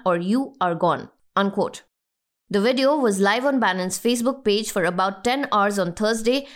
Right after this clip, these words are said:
and had been viewed almost two hundred thousand times before Facebook removed it,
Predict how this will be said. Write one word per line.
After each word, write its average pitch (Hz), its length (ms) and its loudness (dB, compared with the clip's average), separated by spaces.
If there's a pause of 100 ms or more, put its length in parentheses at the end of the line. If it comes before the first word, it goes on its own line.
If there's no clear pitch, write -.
and 254 140 -2
had 254 180 2
been 277 160 2
viewed 262 360 2
almost 196 440 0
two 320 180 2
hundred 202 340 -2
thousand 185 400 -2
times 220 360 0 (200)
before 269 340 2
Facebook 196 480 -2
removed 214 380 2
it, 254 180 -2